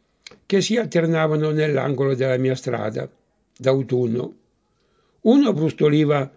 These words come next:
calderroste sul suo fornello, l'altro offriva fette di castagnaccio da una grande teglia. L'odore e il sapore di quelle castagne di, e di quel dolce mi sono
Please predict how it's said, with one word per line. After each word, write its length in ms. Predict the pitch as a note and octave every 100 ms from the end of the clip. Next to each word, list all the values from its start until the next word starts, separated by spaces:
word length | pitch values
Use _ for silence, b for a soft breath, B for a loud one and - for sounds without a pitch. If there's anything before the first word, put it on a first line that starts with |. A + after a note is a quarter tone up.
| _ _ _
calderroste 800 | C#3+ D3 C3+ B2+ C3+ D#3+ - C#3+
sul 200 | C#3 C3
suo 180 | D3 C#3
fornello, 720 | C#3+ C3 C#3+ B2 A2+ G#2+ - _ b b b b
l'altro 500 | F#3+ G3 D3+ D#3 F3+
offriva 520 | - F3 F3 B2+ A2+
fette 680 | - D3 F#3 F3+ - E3 C#3
di 260 | D3 D#3+
castagnaccio 1120 | - D3+ - C3 A#2 B2+ D3+ D3 - E3+ F3 b b b
da 180 | - E3+
una 200 | G3+ F#3+
grande 460 | C3+ A#2+ A#2+ A#2+ A2+
teglia. 480 | A2 G#2 A2+ A2+ - _ _ _ _ _ _ _ _ -
L'odore 800 | B2+ D#3 D#3 F3+ C3 G#2+ G#2+ -
e 160 | D3
il 80 | C#3+
sapore 560 | - B2 - D#3 D3+ B2+
di 140 | A#2
quelle 400 | A2 C3 C#3 B2
castagne 880 | - A#2 - - A2 A#2 A#2 A2 A2 b b b b b
di, 320 | A2+ D3 E3+
e 140 | C#3+
di 180 | B2 G3
quel 280 | - C3+ A#2+
dolce 460 | C#3 C3+ A2+ B2+
mi 120 | B2 B2
sono 460 | C#3 C#3 B2 B2